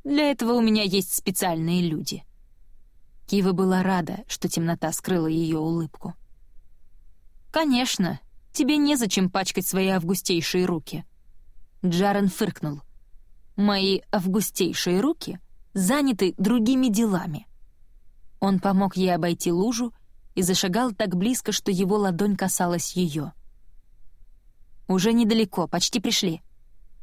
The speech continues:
«Куда?» — спросила Кива. «Я же говорил, нужен хороший вид». «На реку?» «И на дворец», — добавил Джарен, останавливаясь около заброшенной на вид двери.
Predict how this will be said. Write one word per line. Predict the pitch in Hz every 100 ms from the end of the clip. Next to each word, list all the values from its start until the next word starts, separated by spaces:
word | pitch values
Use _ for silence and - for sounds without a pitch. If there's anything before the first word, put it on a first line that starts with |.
| - - - -
«Куда?» — | 233 254 220 - - - -
спросила | - 185 - 160 156
Кива. | - 147 147 - - - - - - - - -
«Я | 160 185
же | 160 190
говорил, | 208 202 226 185 151
нужен | 165 208 247 247
хороший | 185 180 202 233 277 247
вид». | 190 156 - - - - - - - - - -
«На | 175 185 294
реку?» | 339 - 156 - - - - - - - -
«И | 190
на | 196
дворец», — | 185 262 285 170 - - - - - -
добавил | 175 185 180 175 170
Джарен, | 165 196 233 233 214 - - -
останавливаясь | - 190 202 214 247 240 233 233 - -
около | 202 214 202
заброшенной | 185 175 170 196 214 196 190
на | 185 180
вид | 170 156
двери. | 175 151 -